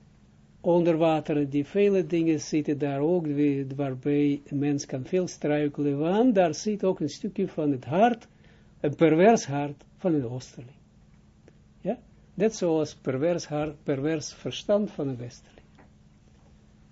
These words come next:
Hoe worden wij gered daarvan? Nog een keer, geen leer in de wereld die er is, die er was, die er is en die zal zijn tot de komst van de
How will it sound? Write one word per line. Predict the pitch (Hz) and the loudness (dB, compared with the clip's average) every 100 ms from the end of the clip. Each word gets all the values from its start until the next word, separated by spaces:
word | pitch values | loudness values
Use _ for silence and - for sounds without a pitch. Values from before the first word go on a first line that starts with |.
| _ _ - - _ _ _ - - _ - - - | _ _ -20 -20 _ _ _ -20 -20 _ -20 -20 -14
Hoe | 123 190 220 226 226 | 0 4 4 4 0
worden | 170 175 175 160 156 | 2 2 4 2 2
wij | 156 147 | 0 0
gered | - 151 151 139 - - - - - - - | 0 2 2 0 -6 -20 -20 -20 -20 -20 -12
daarvan? | 139 135 - 131 - - - - - - - - - - _ - - - _ - _ - - _ | -10 -8 -10 -16 -18 -20 -20 -20 -20 -20 -20 -20 -20 -20 _ -20 -20 -20 _ -20 _ -20 -20 _
Nog | - 170 151 | -2 0 2
een | 151 | 0
keer, | 156 151 143 | 2 2 0
geen | - 180 208 220 | 0 4 6 6
leer | 208 190 214 208 | 4 6 6 6
in | 190 175 | 6 4
de | 160 | 2
wereld | 156 170 165 147 - | 2 2 2 -2 -4
die | - 131 160 151 | -8 0 2 2
er | 160 139 - | -2 -4 0
is, | 233 175 - - - | 2 2 -2 -14 -4
die | 160 151 | 0 0
er | 170 147 127 | 2 -2 2
was, | 175 170 - - | 2 2 0 -12
die | - 139 131 | -6 -6 -4
er | 147 139 | -8 -4
is | 214 165 127 | -4 -4 -6
en | 175 147 | -6 -2
die | 147 | 0
zal | 135 139 127 | 0 -2 -6
zijn | 120 196 160 127 | -2 0 0 -2
tot | - 156 | -4 -4
de | 131 | -4
komst | 123 180 151 131 | -4 -2 -2 -4
van | - 131 | -8 -8
de | 127 | -8